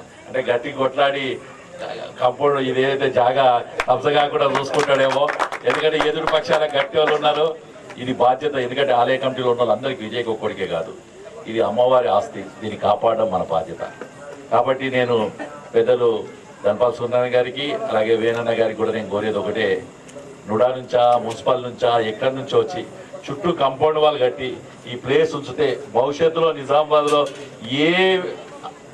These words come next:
ఎవరైనా స్వాములు వచ్చినా లేకపోతే ఏదైనా ఆధ్యాత్మిక మీటింగ్ పెట్టాలన్నా ఇంతకన్నా మంచి ప్లేస్ అయితే నాకు వేరే దగ్గర కనబడతలేదు. కాబట్టి ఇది మంచి కూడా అభివృద్ధి సాధిస్తుందని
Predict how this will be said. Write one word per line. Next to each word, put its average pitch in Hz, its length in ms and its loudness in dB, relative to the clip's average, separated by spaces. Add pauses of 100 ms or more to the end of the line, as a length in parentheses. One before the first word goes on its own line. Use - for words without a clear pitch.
(600)
ఎవరైనా 135 360 4
స్వాములు 135 340 4
వచ్చినా 139 260 0 (120)
లేకపోతే 135 320 0
ఏదైనా 127 220 4
ఆధ్యాత్మిక 135 500 0
మీటింగ్ 127 260 -2
పెట్టాలన్నా 123 400 2 (400)
ఇంతకన్నా 151 480 2
మంచి 131 240 -2
ప్లేస్ 135 240 0
అయితే 135 200 2
నాకు 113 180 2
వేరే 117 180 6
దగ్గర - 240 2
కనబడతలేదు. 110 600 2 (360)
కాబట్టి 123 280 2
ఇది 120 140 -4
మంచి 160 320 0 (120)
కూడా 156 220 4
అభివృద్ధి 135 340 -2
సాధిస్తుందని 123 520 0